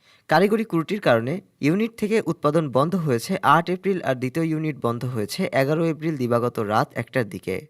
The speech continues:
বিদ্যুৎ কেন্দ্র থেকে জাতীয় গ্রিডে বিদ্যুৎ সরবরাহের দায়িত্বপ্রাপ্ত রাষ্ট্রীয় সঞ্চালন সংস্থা পাওয়ার গ্রিড পিএলসি বাংলাদেশ ও বিদ্যুৎ উন্নয়ন বোর্ড একটি সূত্র জানিয়েছে,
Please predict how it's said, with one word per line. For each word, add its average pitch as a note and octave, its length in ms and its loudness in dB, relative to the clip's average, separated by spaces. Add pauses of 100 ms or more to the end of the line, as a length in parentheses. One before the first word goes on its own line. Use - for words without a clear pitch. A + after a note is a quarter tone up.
(260)
বিদ্যুৎ F3 460 2
কেন্দ্র G#3+ 360 2
থেকে E3 380 0
জাতীয় C3+ 380 0
গ্রিডে C#3+ 380 0
বিদ্যুৎ C#3+ 400 -2
সরবরাহের F#3+ 680 2
দায়িত্বপ্রাপ্ত C3+ 760 2
রাষ্ট্রীয় D3 540 0
সঞ্চালন E3+ 540 -2
সংস্থা C3 500 -4
পাওয়ার D3 340 4
গ্রিড B2 280 -4 (440)
পিএলসি A3+ 400 4 (160)
বাংলাদেশ E3+ 400 2 (120)
ও C3 100 0
বিদ্যুৎ C#3+ 480 0
উন্নয়ন D3+ 400 -2
বোর্ড A2+ 360 0 (260)
একটি B2 260 -4
সূত্র F#3+ 320 -4
জানিয়েছে, A2 500 -2